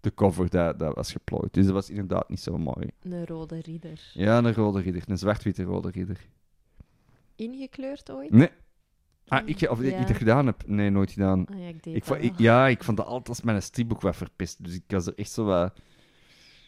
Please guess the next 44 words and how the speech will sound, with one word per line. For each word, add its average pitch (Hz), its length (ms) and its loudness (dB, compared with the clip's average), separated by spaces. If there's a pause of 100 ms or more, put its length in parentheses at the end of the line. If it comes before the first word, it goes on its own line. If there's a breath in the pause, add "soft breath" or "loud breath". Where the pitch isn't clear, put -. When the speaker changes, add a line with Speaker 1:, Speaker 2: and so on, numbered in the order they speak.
(160 soft breath)
Speaker 1:
Dat 113 180 4
was 139 40 4
ook - 120 6
geen 190 140 6
goed 139 160 4
papier, 135 480 2
hè? 156 120 0 (880 soft breath)
Dat 113 120 0
was - 80 -2
Speaker 2:
Ja. 120 80 -2
Speaker 1:
van 123 100 2
dat 110 100 2
heel 139 420 6
dun, 151 280 4
dat 120 120 -4
was 120 240 2
bijna 113 260 0
van 113 100 2
dat 104 120 4
vloeipapier. 107 520 4
Dus 90 100 -2
ik - 60 -6
had 110 80 0
altijd 120 260 0
zo - 60 -12
schrik. - 240 -4 (520 soft breath)
Als - 140 -8
je 123 60 0
erin 110 180 4
ging 98 200 0
tekenen, 127 500 2
Speaker 2:
Ah, - 60 -2
ja. 104 280 4
Speaker 1:
dat, 101 80 2
eh, 98 60 2
Speaker 2:
Je 98 60 -2
mocht - 160 -8
dat 185 120 -4
niet 202 100 -4
met 196 120 -6
stiften - 440 -12
doen, 160 240 -8
hè? 226 60 -6
Je 370 100 -8